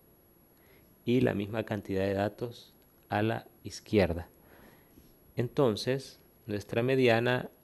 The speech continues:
es el promedio de esos dos datos, treinta más treinta y cinco entre dos,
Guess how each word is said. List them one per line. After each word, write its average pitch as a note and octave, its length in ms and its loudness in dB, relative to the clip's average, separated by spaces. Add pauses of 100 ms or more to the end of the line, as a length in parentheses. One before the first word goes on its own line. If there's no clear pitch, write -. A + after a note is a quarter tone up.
(420)
es B2+ 340 0 (140)
el G#2+ 180 8
promedio G#2 680 -2
de F#2 120 -2
esos F#2 180 -12
dos F2 160 -4
datos, - 580 -8
treinta A2 520 -4
más F#2 240 -6
treinta F#2+ 360 -6
y G2 40 -8
cinco B2+ 640 -8 (960)
entre F#2 440 -4
dos, B2+ 520 -6